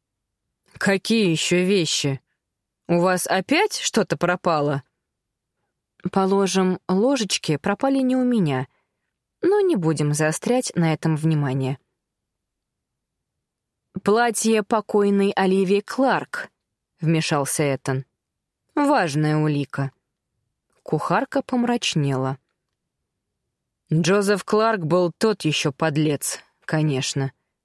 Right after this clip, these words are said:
Да только он умер. Пусть Господь отмерит ему все, что полагается. Не нам теперь судить его грехи». «Неужели?»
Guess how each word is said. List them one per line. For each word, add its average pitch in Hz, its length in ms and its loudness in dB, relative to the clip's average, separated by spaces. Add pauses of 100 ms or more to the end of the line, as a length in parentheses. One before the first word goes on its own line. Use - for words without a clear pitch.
(120)
Да 180 140 2
только 254 280 0
он 269 200 2
умер. 160 380 0 (840)
Пусть 247 360 0
Господь 185 540 0
отмерит 180 500 0
ему 160 260 2
все, 202 280 0
что 180 160 -4
полагается. 160 800 0 (720)
Не 196 180 2
нам 220 280 2
теперь 160 300 -2
судить 156 460 0
его 151 200 0
грехи». 151 480 -2 (2000)
«Неужели?» 214 1040 2